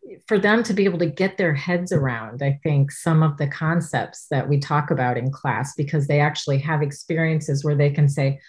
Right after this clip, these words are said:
"Ah, I, you know, I get that."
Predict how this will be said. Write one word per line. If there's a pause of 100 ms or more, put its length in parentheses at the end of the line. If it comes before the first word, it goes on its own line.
(360)
"Ah, (600)
I,
you
know, (280)
I
get
that."